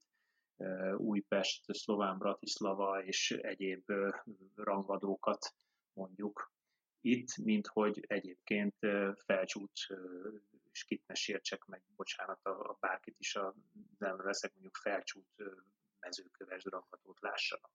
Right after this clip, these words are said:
vagy Kisvárda mezőköves rangadót. Tehát, ö, nyilván a szurkoló érdeklődés és a média érdeklődés is nagyobb lehet egy ilyen nem regionális liga iránt, ami egyébként <laughs> az említett már, oly sokszor említett televíziós jogdíjakban is,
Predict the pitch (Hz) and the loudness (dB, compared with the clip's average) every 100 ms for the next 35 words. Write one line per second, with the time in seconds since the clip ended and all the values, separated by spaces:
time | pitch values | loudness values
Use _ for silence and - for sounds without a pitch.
0 | - 98 _ - 98 - 95 92 95 90 | -10 -10 _ -8 -6 -2 -2 -2 -4 -6
1 | _ _ _ _ _ 90 90 92 107 98 | _ _ _ _ _ -14 -14 -8 -8 -6
2 | - - 104 101 - - - 98 101 - | -8 -8 -8 -12 -16 -16 -8 -4 -4 2
3 | 113 107 107 127 143 113 107 - 131 - | 4 6 4 4 6 8 6 6 6 6
4 | 110 107 113 127 - 131 127 131 127 117 | 4 6 4 4 4 4 8 8 8 2
5 | 107 117 123 98 98 101 98 101 - - | 0 4 2 2 -2 -2 -8 -8 -8 -6
6 | 104 - 104 101 101 - 98 _ _ _ | -6 -2 0 0 -6 -6 -6 _ _ _
7 | _ _ _ _ 92 98 98 95 101 - | _ _ _ _ -6 -2 -2 -2 -6 -2
8 | 104 98 98 98 95 95 - - 101 101 | -2 0 -2 -4 -4 -2 -2 -4 -10 -10
9 | 95 92 110 123 123 - _ _ _ - | -8 -6 -2 0 0 -4 _ _ _ -2
10 | 113 113 104 92 _ 107 104 _ _ _ | 2 4 2 -2 _ -6 -6 _ _ _
11 | _ _ _ - 226 - - - - 107 | _ _ _ -8 -6 -8 -8 -8 -6 -2
12 | 104 101 95 104 101 107 104 98 - 101 | -2 -2 -4 -4 -4 -2 -2 -2 -4 -4
13 | - 101 95 95 - 101 95 92 101 95 | -6 -8 -10 -10 -6 -4 -4 -8 -6 -2
14 | 104 92 95 92 92 95 - - - | 0 -2 -8 -10 -10 -14 -6 -6 -6